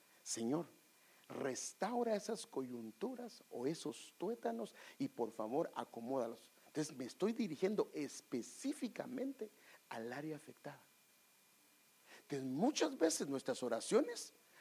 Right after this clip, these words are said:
son muy generales y debemos de especificarlas. Y así si le duele el estómago, le duele algo. Entonces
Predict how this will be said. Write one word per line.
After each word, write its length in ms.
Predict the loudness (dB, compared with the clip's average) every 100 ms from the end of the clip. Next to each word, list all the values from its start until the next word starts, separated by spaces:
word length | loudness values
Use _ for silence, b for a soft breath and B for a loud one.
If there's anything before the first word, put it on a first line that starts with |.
| B B B B B B
son 260 | -4 4 6
muy 280 | 10 10 8
generales 840 | 6 4 4 4 4 4 -2 -8 -20 -20 -20 -20 -20 -20 -20 -4
y 120 | 2
debemos 460 | 8 8 8 4 4
de 80 | 2
especificarlas. 1080 | 0 -4 -4 -6 -2 -2 -2 -4 -12 -18 -20 -20 B B
Y 160 | 6 10
así 300 | 8 6 2
si 180 | 4 4
le 160 | 4
duele 400 | 6 8 10 8
el 120 | 8 4
estómago, 640 | 2 4 6 6 6 6
le 140 | 6
duele 320 | 4 4 6
algo. 380 | 8 6 6 4 B B B
Entonces 640 | 2 6 6 8 6 4